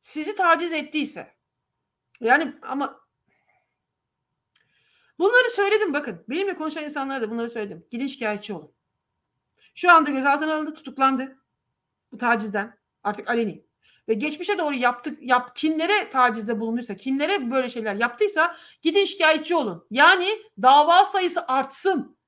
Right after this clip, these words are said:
ki bu sapık bir daha dışarı çıkıp sizi de, sizin çocuklarınızı da, torunlarınızı da taciz etmesin, istismar etmesin.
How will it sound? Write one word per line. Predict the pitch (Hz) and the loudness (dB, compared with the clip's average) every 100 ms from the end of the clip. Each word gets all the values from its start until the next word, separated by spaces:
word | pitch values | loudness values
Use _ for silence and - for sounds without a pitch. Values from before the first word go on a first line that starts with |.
| _ _ | _ _
ki | - - 427 494 - _ _ _ | -2 4 6 4 -6 _ _ _
bu | 392 453 | 2 4
sapık | 440 381 311 | 4 0 -6
bir | 359 | -2
daha | 370 320 294 | 2 2 2
dışarı | 330 320 262 | -2 -6 -6
çıkıp | - 370 466 480 _ _ _ _ _ _ _ | -6 -2 -2 -4 _ _ _ _ _ _ _
sizi | - - 311 294 359 | -20 -6 -4 -2 -2
de, | 302 277 392 - | -2 -2 -4 -12
sizin | _ - 247 320 | _ -10 -8 -8
çocuklarınızı | - 240 - 254 262 285 294 294 | -8 -10 -6 -2 -2 -2 -4 -4
da, | 294 320 | -6 -4
torunlarınızı | 247 254 262 269 277 311 262 | -8 -6 -4 -4 -6 -8 -8
da | 320 | -8
taciz | 330 233 233 240 247 | -6 -4 -4 -2 -6
etmesin, | 247 214 180 - - _ _ _ _ | -6 -10 -14 -16 -20 _ _ _ _
istismar | - - 233 240 247 254 | -14 -12 -10 -2 2 2
etmesin. | 254 220 - 180 | -2 -6 -10 -18